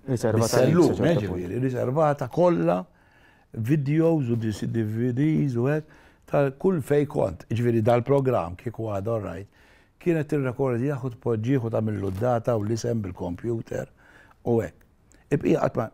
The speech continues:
Speaker 2: għalfejn għax jien niddejjaq naħseb fli għadda. Jien nemmen illi jekk inti toqgħod taħseb, "U dak iż-żmien, u kemm," tkun imdejjaq.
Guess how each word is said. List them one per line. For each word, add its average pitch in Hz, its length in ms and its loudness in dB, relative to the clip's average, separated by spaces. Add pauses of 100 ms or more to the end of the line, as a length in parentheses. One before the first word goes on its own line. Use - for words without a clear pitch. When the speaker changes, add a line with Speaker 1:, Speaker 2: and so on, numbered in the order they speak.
Speaker 2:
għalfejn 117 320 -2
għax 107 120 -6
jien 160 180 0
niddejjaq 123 420 0
naħseb 90 380 -10 (200)
fli 95 220 -6
għadda. 71 300 -8 (500)
Jien 175 200 2
nemmen 110 400 -4
illi 110 180 -4
jekk 117 180 -6
inti 131 160 -4
toqgħod 110 320 -10
taħseb, 98 380 -8 (520)
"U 147 400 4
dak 135 220 -4
iż-żmien, 143 540 0 (360)
u 151 380 2
kemm," 143 220 0 (560)
tkun 175 240 2
imdejjaq. 147 500 0